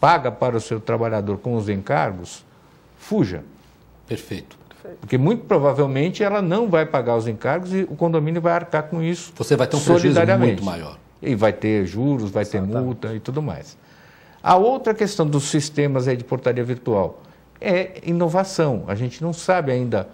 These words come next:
Speaker 1: as consequências de tudo isso, então tem que tomar muito cuidado.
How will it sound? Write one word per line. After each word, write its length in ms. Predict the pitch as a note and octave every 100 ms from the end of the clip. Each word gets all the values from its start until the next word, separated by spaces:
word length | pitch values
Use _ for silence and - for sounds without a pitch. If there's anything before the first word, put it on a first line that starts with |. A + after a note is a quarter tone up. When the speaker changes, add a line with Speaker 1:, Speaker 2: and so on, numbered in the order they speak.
| - - -
Speaker 1:
as 160 | G#2+ -
consequências 800 | C#3+ C3+ C#3 - C#3 C3+ C3+ A2+
de 140 | A#2
tudo 360 | - A2 C3 A#2
isso, 300 | D3 - D#3+
então 240 | D#3 F#3
tem 160 | F3+ F#3
que 100 | -
tomar 240 | G3 F#3
muito 200 | F3+ F#3
cuidado. 400 | A#3+ G3 D#3+ G#2+